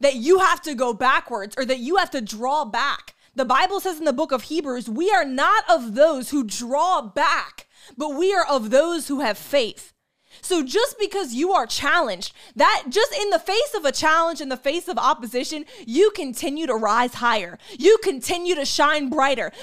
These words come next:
You continue to do what God has called you to do, because that's exactly what the devil wants. At the first sign of opposition, at the first sign of difficulty, people back off of what God has told them to do. They, they take a break.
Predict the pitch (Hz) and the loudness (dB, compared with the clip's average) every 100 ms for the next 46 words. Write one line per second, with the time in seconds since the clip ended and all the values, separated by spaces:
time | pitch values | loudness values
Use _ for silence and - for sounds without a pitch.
0 | - 370 440 359 285 - 480 494 440 269 | 2 4 4 0 -4 0 0 0 -2 -2
1 | 277 226 285 262 247 247 262 269 247 - | -2 -2 0 0 2 2 4 2 0 -2
2 | 262 247 247 220 220 208 508 - 311 294 | -2 -2 -6 -4 -4 -4 -10 -10 -8 -8
3 | 269 370 403 277 294 330 349 339 269 240 | 0 -2 -2 -2 0 0 0 -6 -6 -2
4 | 262 285 262 262 233 247 247 - 320 381 | 0 0 -2 -6 -4 -6 -6 -4 -2 -2
5 | - 320 311 240 254 285 254 233 233 220 | -2 0 0 0 0 -2 -4 -6 -6 -10
6 | - - 262 277 262 302 381 415 370 349 | -12 -4 -2 -2 -2 0 0 2 2 2
7 | 269 240 240 285 294 330 247 220 240 220 | 2 -2 -4 -4 -4 -4 -6 -6 -8 -12
8 | - - 370 392 381 220 302 311 320 294 | -14 0 4 4 2 2 4 4 2 0
9 | 247 - - - _ _ _ _ 285 240 | 0 -2 -14 -20 _ _ _ _ -2 0
10 | 285 262 262 262 254 - 254 240 247 226 | -2 2 0 2 -2 -6 -8 -6 -8 -8
11 | 233 165 - _ _ - 285 254 262 - | -8 -10 -12 _ _ 0 0 0 -4 -2
12 | 330 330 233 269 269 - - | -2 -2 -2 -4 -4 -8 -16